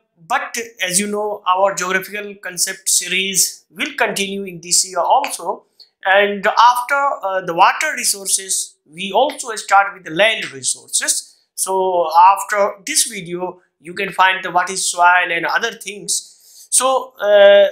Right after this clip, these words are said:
this is, uh, these, uh, topics are very, very, these topics are very, very significant for the civil services examination, whether it is Indian geography or world geography. So let's, uh, see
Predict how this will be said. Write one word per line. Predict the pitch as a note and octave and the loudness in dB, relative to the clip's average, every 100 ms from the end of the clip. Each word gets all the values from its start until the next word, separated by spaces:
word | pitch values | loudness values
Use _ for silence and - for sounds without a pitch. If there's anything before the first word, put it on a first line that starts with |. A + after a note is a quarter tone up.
| - G3 | -2 _
this | F3 G3+ | -6 -4
is, | A#3 G#3+ - | -2 -4 -8
uh, | F#3+ F3+ | -12 -8
these, | F3 F3+ - - - | -4 -2 -2 -6 -4
uh, | F#3 F#3 F#3 | 0 0 0
topics | G3 G3 A#3 - - F#3+ | -2 -2 -4 -4 -2 2
are | F#3 F#3 | 0 0
very, | C4 B3 | -4 -6
very, | G#3+ G#3+ - _ | -8 -10 -12 _
these | D3 G#3+ | -10 -8
topics | - G#3+ A3+ | -8 -10 -8
are | A#3+ A3 | -8 -6
very, | A#3 | -8
very | A3 G#3+ | -10 -10
significant | G#3 F#3 F3+ F#3 F#3 F#3 | -10 -10 -14 -14 -10 -10
for | F3 D#3 | -8 -12
the | D#3 | -10
civil | D#3 C#3 | -14 -14
services | - D3+ - D3+ | -16 -12 -10 -8
examination, | - - D3 D3+ F#3 A#3+ - A3 G#3+ _ _ _ | -6 -2 -2 0 0 2 2 0 -6 _ _ _
whether | _ F3+ F#3 | _ -2 0
it | F3+ E3+ | 0 -4
is | D#3+ | -4
Indian | E3 E3+ G#3+ | -2 0 0
geography | G#3 G3+ G#3 F#3+ A3 G#3 | 2 2 0 -4 -8 -2
or | E3 C#3+ | -2 -2
world | C3 - | -10 -12
geography. | - _ _ _ _ | -20 _ _ _ _
So | - - - - - E4 | -16 -16 -16 -6 -2 2
let's, | E4 D#4 D#4+ - - A#3 G3 | 2 2 4 2 0 -4 -6
uh, | A3 A#3 A3+ | 0 0 0
see | A3 - A#3+ B3 - | 0 0 0 -4 -10